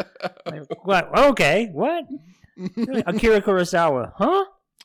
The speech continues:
Speaker 2: I mean, I'm sure
Speaker 1: Yeah.
Speaker 2: he's seen all that too, but he's, you know, it's, it's
Speaker 1: Well,
Speaker 2: like
Speaker 1: yeah.
Speaker 2: John Ford. I mean, I think that's also posturing a little bit of that is macho kind of, you know.
Speaker 1: I think he's playing a role. Yeah,
Speaker 2: Yeah.
Speaker 1: a little
Speaker 2: Yeah.
Speaker 1: bit. I mean, this is a guy who went to Harvard and he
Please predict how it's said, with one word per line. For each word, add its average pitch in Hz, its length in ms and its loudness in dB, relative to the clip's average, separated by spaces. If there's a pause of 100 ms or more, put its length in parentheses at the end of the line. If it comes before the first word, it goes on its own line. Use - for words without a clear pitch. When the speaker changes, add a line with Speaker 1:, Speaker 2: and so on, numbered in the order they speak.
(320)
Speaker 2:
I 180 80 -4
mean, 208 120 -2
I'm 165 80 0
sure 180 160 -6
Speaker 1:
Yeah. 139 40 -6
Speaker 2:
he's 120 80 -12
seen 185 160 -8
all 117 140 -6
that 90 200 -14
too, 127 180 -12
but 95 140 -16
he's, 98 280 -18
you 110 100 -14
know, 87 240 -18 (100)
it's, 151 80 -16
it's 160 80 -12
Speaker 1:
Well, 190 180 4
Speaker 2:
like 190 160 4
Speaker 1:
yeah. - 40 -6
Speaker 2:
John 175 160 2
Ford. 151 280 0 (180)
I 170 60 0
mean, 202 80 4
I 208 40 6
think 226 120 2
that's 175 160 0
also 135 240 -4
posturing 98 640 -10
a 87 60 -14
little 95 180 -14
bit 92 100 -16
of 87 80 -16
that 90 140 -12
is 85 120 -20
macho 90 440 -16
kind 85 240 -14
of, 85 160 -18 (640)
you 98 100 -10
know. 85 160 -12
Speaker 1:
I 196 60 -2
think 262 100 -2
he's 185 100 -4
playing 151 240 -4
a 123 60 -6
role. 104 320 -14 (140)
Yeah, 156 260 -4 (180)
Speaker 2:
Yeah. 143 60 -18
Speaker 1:
a 135 40 -14
little 120 160 -10
Speaker 2:
Yeah. - 60 -10
Speaker 1:
bit. 110 180 -12 (360)
I 240 40 -4
mean, 226 160 -2
this 247 100 -4
is 247 40 -6
a 240 60 -4
guy 196 140 2
who 196 60 2
went 180 120 -4
to 156 100 -4
Harvard 151 480 -6
and 147 140 -8
he 139 260 -8